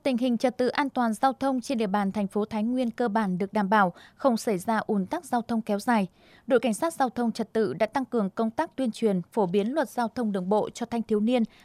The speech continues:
và đông đảo các tầng lớp nhân dân, đồng thời chủ động tham mưu cho chỉ huy công an thành phố thực hiện có hiệu quả nhiều kế hoạch tuần tra, kiểm soát,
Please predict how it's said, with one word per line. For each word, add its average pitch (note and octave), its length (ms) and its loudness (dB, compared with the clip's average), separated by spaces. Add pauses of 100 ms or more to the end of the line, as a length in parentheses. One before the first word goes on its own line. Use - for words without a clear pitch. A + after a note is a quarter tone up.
và A3 260 6
đông B3 220 0
đảo A3+ 180 2
các D4+ 200 -4
tầng G#3 120 0
lớp D4 160 0
nhân A#3+ 160 2
dân, A3+ 240 6 (380)
đồng B3 160 2
thời B3 200 0
chủ A#3+ 160 -2
động G#3+ 240 2
tham C4 200 -2
mưu C4 220 0
cho B3+ 160 -2
chỉ A3 160 -2
huy G#3+ 220 0
công A3+ 220 -2
an A3+ 160 0
thành F#3 160 -4
phố F#3+ 320 2 (260)
thực G3+ 140 2
hiện B3+ 200 0
có A3 180 4
hiệu C#4+ 200 -2
quả G#3+ 240 0
nhiều F#3 240 2
kế G#3 140 -2
hoạch C4+ 260 -4
tuần F#3+ 200 2
tra, A3 240 -4 (100)
kiểm F#3+ 180 4
soát, D#4 260 0